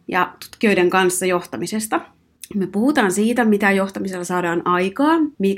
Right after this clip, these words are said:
mikä tekee johtamisesta helppoa tai vaikeaa, hyvää tai huonoa. Me puhutaan johtamisen moniulotteisuudesta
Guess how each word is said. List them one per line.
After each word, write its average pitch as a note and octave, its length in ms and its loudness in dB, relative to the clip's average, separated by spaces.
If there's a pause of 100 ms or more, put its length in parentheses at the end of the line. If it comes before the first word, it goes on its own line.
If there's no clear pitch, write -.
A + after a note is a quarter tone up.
mikä A#3 260 -2
tekee F3 220 -2
johtamisesta E3+ 680 -4
helppoa B3+ 840 0 (300)
tai F#3 240 -2
vaikeaa, A3+ 760 0 (840)
hyvää G#3 380 2
tai C#4+ 200 4
huonoa. A#3 520 4 (380)
Me G#3 140 -2
puhutaan A#3+ 480 6
johtamisen G3 460 0
moniulotteisuudesta G#3+ 1200 -2